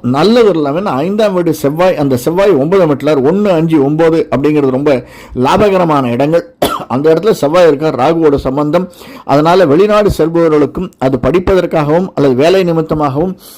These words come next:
அல்லது பிசினஸுக்காகவும் மற்ற இதற்காகவும் அல்லது ஐ-, பெரிய பெரிய கம்பெனி, ஐ டி கம்பெனியில் இருப்பவர்களுக்கு ஒரு டிரான்ஸ்ஃபர் மூலியமாகவும் நம்ம எதிர்பார்த்த அளவிற்கு நிச்சயமாக வெளிநாடு செல்வதற்கான வாய்ப்புகள் நமக்கு நெ-, அதிகமாக உண்டாகக்கூடியதாக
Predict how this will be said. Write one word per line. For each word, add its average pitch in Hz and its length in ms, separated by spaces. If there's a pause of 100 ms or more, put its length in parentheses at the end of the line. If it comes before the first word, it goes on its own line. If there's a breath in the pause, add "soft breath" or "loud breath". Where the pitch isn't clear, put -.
(280 loud breath)
அல்லது 165 340
பிசினஸுக்காகவும் 170 920 (160)
மற்ற 135 420
இதற்காகவும் 170 500
அல்லது 156 220
ஐ-, 156 260 (520 loud breath)
பெரிய 185 240
பெரிய 170 240
கம்பெனி, 180 320
ஐ 160 220
டி 196 100
கம்பெனியில் 165 360
இருப்பவர்களுக்கு 139 460
ஒரு 120 100 (100)
டிரான்ஸ்ஃபர் 185 400
மூலியமாகவும் 135 540
நம்ம 127 200
எதிர்பார்த்த 208 760
அளவிற்கு 170 500 (420 loud breath)
நிச்சயமாக 175 680
வெளிநாடு 180 440
செல்வதற்கான 151 640
வாய்ப்புகள் 170 680 (200)
நமக்கு 147 380 (180)
நெ-, 120 160 (220)
அதிகமாக 160 680 (120)
உண்டாகக்கூடியதாக 135 960